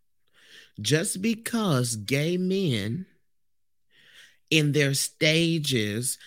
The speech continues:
of being comfortable with who they are hid underneath the false label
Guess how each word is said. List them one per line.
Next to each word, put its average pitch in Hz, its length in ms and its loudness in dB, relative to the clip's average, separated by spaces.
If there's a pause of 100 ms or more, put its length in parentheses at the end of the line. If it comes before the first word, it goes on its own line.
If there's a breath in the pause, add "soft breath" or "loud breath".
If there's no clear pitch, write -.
(220 loud breath)
of 117 220 -4
being 139 260 2
comfortable 170 560 0
with 135 140 2
who 160 200 6
they 147 220 2
are 104 300 0
hid 190 840 0 (480 soft breath)
underneath 143 760 4 (440)
the 120 280 -4
false 143 520 -4
label 147 600 2